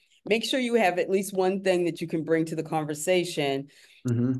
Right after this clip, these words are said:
Speaker 1: for that person, so they don't feel like they're just giving, giving, giving, you know? And, um, I think that is such great advice. Um, this has been such a great conversation, and, um,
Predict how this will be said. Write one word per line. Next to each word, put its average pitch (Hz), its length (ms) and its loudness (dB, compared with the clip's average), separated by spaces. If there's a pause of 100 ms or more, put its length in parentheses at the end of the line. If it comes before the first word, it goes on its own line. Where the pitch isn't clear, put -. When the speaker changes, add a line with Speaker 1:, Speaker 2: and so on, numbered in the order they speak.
(120)
Speaker 1:
for 202 180 10
that 175 300 4
person, 196 480 0
so 165 240 2
they 185 160 6
don't 185 200 2
feel 190 140 0
like 165 160 0
they're 175 140 -2
just 165 240 -8
giving, 175 300 2
giving, 151 340 0
giving, 139 520 0
you 170 140 -2
know? 143 400 2
And, 147 480 -2
um, 147 260 -2
I 156 120 2
think 170 220 -2
that 160 140 2
is 151 300 -6
such - 460 -4
great 156 260 2
advice. 143 720 -2
Um, 151 400 2 (460)
this 233 160 -2
has 247 160 0
been 202 260 4
such 208 500 -2
a 185 120 4
great 180 400 2
conversation, 170 1120 -2
and, 156 680 -2
um, 151 500 -2